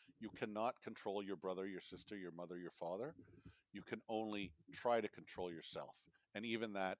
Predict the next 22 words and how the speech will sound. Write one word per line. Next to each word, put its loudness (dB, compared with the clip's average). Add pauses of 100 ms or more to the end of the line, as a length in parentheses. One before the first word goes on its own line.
isn't -6
easy. -12 (840)
But 10 (520)
if 4
you 8
are 12
able 6
to -4
control -2
yourself -4
and -6
control 0
how 2
you -2
react 6
to -6
the -6
other -2
people -6
in -4
your -4
family -6